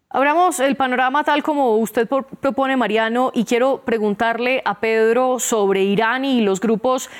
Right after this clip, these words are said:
satélite apoyados por Irán como Hezbollah, Hamas,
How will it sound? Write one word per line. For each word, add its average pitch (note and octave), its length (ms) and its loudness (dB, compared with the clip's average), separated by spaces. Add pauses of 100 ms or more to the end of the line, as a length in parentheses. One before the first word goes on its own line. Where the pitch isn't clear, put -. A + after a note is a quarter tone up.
(120)
satélite B3 640 0
apoyados A3 640 0
por G3+ 180 -2
Irán G3 300 -2
como G#3+ 340 -2
Hezbollah, F3+ 680 0
Hamas, G#3+ 480 -2